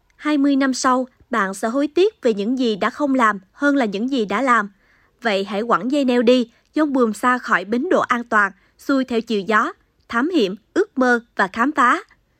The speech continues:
Trên con đường theo đuổi đam mê, trở ngại lớn nhất đối với Phượng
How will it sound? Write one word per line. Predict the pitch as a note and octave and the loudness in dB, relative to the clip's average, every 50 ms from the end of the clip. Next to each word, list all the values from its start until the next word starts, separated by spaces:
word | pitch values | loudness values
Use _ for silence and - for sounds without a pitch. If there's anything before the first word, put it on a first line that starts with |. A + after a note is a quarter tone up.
| _ _ _ _ _ _ _ _ _ _ _ | _ _ _ _ _ _ _ _ _ _ _
Trên | - B3+ A#3 A#3 | 0 0 0 2
con | A#3 A3+ A3+ G#3+ | 0 -2 0 0
đường | G#3+ G#3 G3+ G3+ | 0 0 -2 -2
theo | - A#3+ | -4 -2
đuổi | G#3+ G#3 G3 | 0 0 0
đam | A#3+ C#4 C4+ B3 A#3+ | 0 0 0 2 2
mê, | B3 C4 B3+ B3+ A#3 - _ _ | 4 4 4 2 0 -2 _ _
trở | - A3+ | -4 -4
ngại | B3 C#4 B3 G3+ | -2 -2 -2 0
lớn | A3 A#3 B3 C4+ | 0 0 0 2
nhất | E4 G#4 A4+ - _ C4 | 0 0 -2 -4 _ 0
đối | B3 C4 | 2 2
với | C4 B3+ C4 F4 G4 - | 2 2 2 0 2 2
Phượng | C#4+ A#3 G3+ F3+ | 2 2 2 0